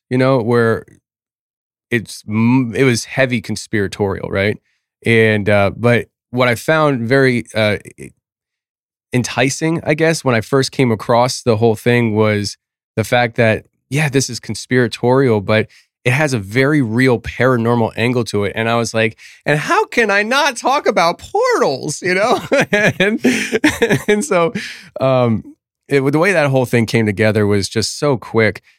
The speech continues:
I, I didn't even have time to really consider a whole lot. I mean,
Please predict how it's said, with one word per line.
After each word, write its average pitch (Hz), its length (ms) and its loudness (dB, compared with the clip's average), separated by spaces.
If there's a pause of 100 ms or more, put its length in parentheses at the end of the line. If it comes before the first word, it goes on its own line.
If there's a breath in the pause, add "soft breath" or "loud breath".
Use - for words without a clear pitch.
(140)
I, 113 140 2
I 120 80 2
didn't 160 220 2
even 123 140 0
have 104 200 0
time 117 320 0
to 98 400 -4 (800)
really 117 540 0 (240)
consider 117 720 0
a 107 120 0
whole 131 320 0
lot. 98 400 0
I 107 100 -2
mean, 110 340 0